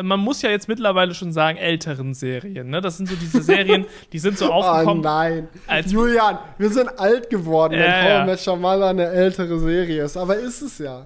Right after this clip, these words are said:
Speaker 1: Es ist leider schon so, aber ich fa-, mir ist es echt
Speaker 2: Jetzt
Speaker 1: krass
Speaker 2: weiß mal,
Speaker 1: aufgef-
Speaker 2: wie sich Leute fühlen, die früher Friends geguckt haben. Immer so, "Der Klassiker Friends."
Speaker 1: Ja,
Speaker 2: Sagt man
Speaker 1: ja,
Speaker 2: jetzt
Speaker 1: genau.
Speaker 2: in Zukunft, "Der Klassiker How I Met Your Mother."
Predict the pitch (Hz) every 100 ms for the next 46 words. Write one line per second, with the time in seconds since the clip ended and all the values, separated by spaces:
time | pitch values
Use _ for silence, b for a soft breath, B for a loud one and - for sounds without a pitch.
0 | - 180 175 285 - 190 170 160 165 -
1 | 175 175 180 180 - 226 - 220 226 240
2 | 247 233 220 165 233 277 294 269 254 233
3 | 226 240 240 226 - 240 262 240 208 -
4 | 233 202 - 208 254 247 165 147 139 -
5 | 139 139 139 135 127 113 151 143 - 165
6 | 139 - 170 160 - 180 135 104 190 -
7 | - - - - 160 156 147 147 151 143
8 | 139 151 151 143 139 - 143 - 165 113
9 | - 80 87 - - 98 - -